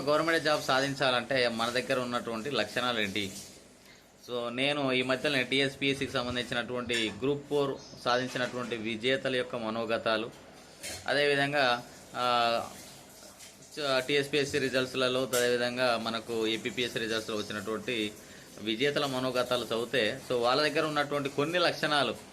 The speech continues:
మన దగ్గర నిజంగా లేవు, అందుకనే మనం ఓడిపోవడం అయితే జరిగింది ఫ్రెండ్స్. ఫస్ట్ వీళ్ళందరూ విజయం సాధించడానికి వాళ్ళ ఇంట్లో తల్లిదండ్రులు, అదేవిధంగా మిత్రులు, ఉపాధ్యాయులు, వీళ్ళ యొక్క గైడెన్స్ అనేది ఉన్నది ఫ్రెండ్స్. అంటే మన చుట్టూ మన మిత్రులు కూడా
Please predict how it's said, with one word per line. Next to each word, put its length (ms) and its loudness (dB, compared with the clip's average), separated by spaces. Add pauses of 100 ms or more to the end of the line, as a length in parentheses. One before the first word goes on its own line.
(160)
మన 180 -2
దగ్గర 280 2 (120)
నిజంగా 300 2
లేవు, 300 2
అందుకనే 280 -2 (120)
మనం 200 -2
ఓడిపోవడం 420 -2
అయితే 200 -2
జరిగింది 280 -2
ఫ్రెండ్స్. 220 -2 (1000)
ఫస్ట్ 240 0
వీళ్ళందరూ 440 4
విజయం 340 4
సాధించడానికి 840 4
వాళ్ళ 160 4
ఇంట్లో 440 2 (320)
తల్లిదండ్రులు, 520 2 (760)
అదేవిధంగా 520 2
మిత్రులు, 400 0 (340)
ఉపాధ్యాయులు, 680 2 (580)
వీళ్ళ 220 -2
యొక్క 140 -2
గైడెన్స్ 480 2
అనేది 220 2
ఉన్నది 200 -2
ఫ్రెండ్స్. 220 -2 (140)
అంటే 360 2 (140)
మన 240 -2
చుట్టూ 240 -2 (520)
మన 80 -4 (100)
మిత్రులు 320 0
కూడా 120 2